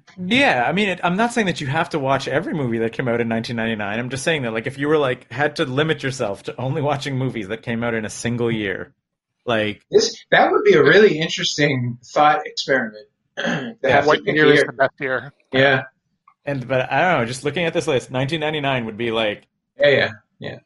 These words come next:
Speaker 1: definitely a front runner. Like, it, like, I'd have to, obviously, we'd have to go through <laughs> to, to look at more, but, like, holy crap, that's nuts. So,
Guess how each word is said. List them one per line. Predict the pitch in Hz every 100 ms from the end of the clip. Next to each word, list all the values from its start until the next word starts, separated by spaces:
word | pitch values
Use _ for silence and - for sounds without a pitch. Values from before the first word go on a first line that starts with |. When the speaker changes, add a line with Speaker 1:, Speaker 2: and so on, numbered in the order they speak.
| _
Speaker 1:
definitely | 185 214 220 214 196
a |
front | - 160 135
runner. | 110 107
Like, | 123 135
it, | 165
like, | 147
I'd | 139
have | 147 160
to, | -
obviously, | 131 139 - 127
we'd | 127
have | 123
to | 113
go | 123 113
through | 117 127 139 135 - _
<laughs> | - - 135 -
to, | 131
to | 127 143
look | 127 131
at | 120
more, | 113 143 196
but, | 120 -
like, | 104 95 98 _ _ _ _
holy | 147 151 98
crap, | 135 120 135
that's | 101 98 98
nuts. | 92 92 - _ _ _ _ _ _ _ _ - - -
So, | 156 147 147